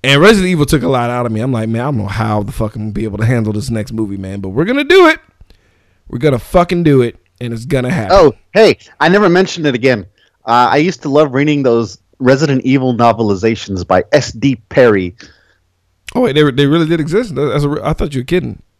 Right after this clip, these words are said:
Speaker 2: Yeah, yeah, yeah. No, the, the, there's, like, uh, I wanna say five books.
Speaker 1: What?
Speaker 2: Uh, the first one is just a novelization of the first game. I remember it being really good. I'm afraid to go back and read it again.
Speaker 1: Yeah, don't.
Speaker 2: The second one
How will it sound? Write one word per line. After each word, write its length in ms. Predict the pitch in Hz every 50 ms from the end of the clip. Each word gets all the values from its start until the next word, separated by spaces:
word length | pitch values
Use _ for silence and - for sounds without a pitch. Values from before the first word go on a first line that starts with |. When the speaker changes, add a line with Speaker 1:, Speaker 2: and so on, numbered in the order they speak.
| _ _
Speaker 2:
Yeah, 340 | - 214 294 381 392 - -
yeah, 280 | 226 370 370 359 370
yeah. 40 | 370
No, 180 | 277 349 349 -
the, 140 | - 160 -
the, 420 | - 139 139 139 - - - - _ _
there's, 160 | 147 160 165
like, 240 | 185 139 123 - _ _ _ -
uh, 60 | 127
I 200 | 127 127 123 123
wanna 120 | 135 139
say 120 | - - 110
five 380 | - - 90 95 135 160 - -
books. 360 | 113 120 180 - - - - - - - - -
Speaker 1:
What? 160 | - - 508 -
Speaker 2:
Uh, 240 | 127 120 120 120
the 100 | 117 123
first 300 | - - 180 208 208 -
one 320 | 226 226 240 269 277 285 - - - - - - _ _ _
is 220 | 131 135 123 107 117
just 280 | 160 175 165 - -
a 80 | 160 151
novelization 800 | 156 131 131 139 139 151 147 135 120 131 135 127 - - 120
of 100 | 113 104
the 80 | 107 -
first 300 | - - 120 110 - -
game. 380 | - 113 101 98 92 87 - - _ _
I 60 | 123 123
remember 320 | 131 127 120 113 98 117
it 100 | 110 -
being 200 | 113 110 101 98
really 220 | 101 113 131 143
good. 400 | 123 110 131 139 147 147 147 -
I'm 140 | 104 113 117
afraid 300 | 113 - - 123 123 120
to 80 | 123 107
go 120 | 110 107
back 260 | 101 101 104 107 101 -
and 80 | 101 98
read 160 | 98 101 117
it 40 | 113
again. 360 | 104 101 110 120 131 151 131 - - - 104
Speaker 1:
Yeah, 120 | 87 85
don't. 180 | 87 85 82 85
Speaker 2:
The 80 | 120 117
second 360 | - - 190 190 247 190 180
one 340 | 185 185 185 196 202 190